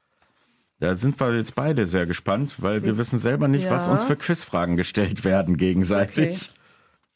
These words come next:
Speaker 1: Fängst du an oder soll ich anfangen?
Speaker 2: Ja, bitte.
Speaker 1: Ich? Okay. Also, Frage eins, Runde eins. Vor rund achtzig Jahren war welche Krefelder Siedlung eine der größten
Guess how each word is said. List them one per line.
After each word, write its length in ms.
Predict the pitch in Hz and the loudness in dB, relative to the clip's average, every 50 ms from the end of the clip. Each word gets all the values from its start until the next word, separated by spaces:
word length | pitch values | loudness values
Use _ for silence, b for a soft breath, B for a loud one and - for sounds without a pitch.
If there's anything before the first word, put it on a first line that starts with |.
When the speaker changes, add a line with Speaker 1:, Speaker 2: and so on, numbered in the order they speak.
| _ _ | _ _
Speaker 1:
Fängst 260 | - 165 151 - - | -2 0 0 0 2
du 100 | 202 226 | 2 2
an 140 | 233 - 208 | 4 4 4
oder 160 | 226 208 202 | 4 4 4
soll 140 | 160 165 139 | 4 4 2
ich 140 | 113 101 113 | 4 2 2
anfangen? 400 | 95 92 - 104 92 87 85 107 b b b b b b b _ _ _ _ _ _ _ - - | 0 0 -2 -2 -2 -2 -4 -6 b b b b b b b _ _ _ _ _ _ _ -10 -8
Speaker 2:
Ja, 60 | 392 392 - - | -8 -8 -6 -8
bitte. 260 | - 294 - 320 285 - - | -10 -8 -6 -6 -8 -4 0
Speaker 1:
Ich? 320 | - 220 302 - - - | 0 0 0 -2 -4 -2
Okay. 400 | - 190 285 - - 110 120 156 B B B B B B B B B | 0 0 0 0 0 0 0 -2 B B B B B B B B B
Also, 1000 | - 92 113 135 143 143 127 107 92 82 71 64 - 76 65 - - - - - - - - - | 0 2 4 4 4 4 4 4 4 2 2 2 0 -2 -2 -2 -2 -4 -6 -8 -8 -14 -18 -20
Frage 560 | _ - - - - - - 123 165 175 185 160 | _ -18 -14 -8 -2 -2 0 0 2 2 2 2
eins, 560 | 156 135 95 76 - 50 - - - - 71 | 2 0 -2 -2 -6 -8 -6 -4 -4 -2 0
Runde 400 | 71 85 107 131 143 143 143 101 | 2 2 2 2 2 2 2 0
eins. 500 | 87 80 - - - - - - - - | 0 -4 -6 -8 -12 -12 -10 -10 -10 -10
Vor 280 | - - - 127 131 - | -8 -2 0 0 2 2
rund 240 | 190 202 147 - - | 0 0 0 2 0
achtzig 440 | 170 180 - - - - 170 - | 0 0 0 -2 0 0 0 2
Jahren 520 | - - - 110 92 78 80 78 76 69 - | 2 2 2 2 0 0 2 2 2 2 2
war 280 | 87 87 85 78 80 | 2 0 0 0 2
welche 360 | 92 123 170 185 - - 180 - | 2 2 2 2 2 2 0 0
Krefelder 560 | - - 147 147 143 - 151 139 131 123 113 | 0 0 2 2 2 2 2 2 2 0 2
Siedlung 520 | 107 117 117 110 98 92 87 82 76 71 - | 4 4 4 4 4 4 2 4 2 0 0
eine 320 | - 80 85 87 87 85 | 0 -2 2 2 2 2
der 120 | 71 85 80 | 2 0 0
größten 640 | 67 82 82 120 160 170 - - - 180 170 170 | 0 0 2 2 2 2 0 0 2 4 4 4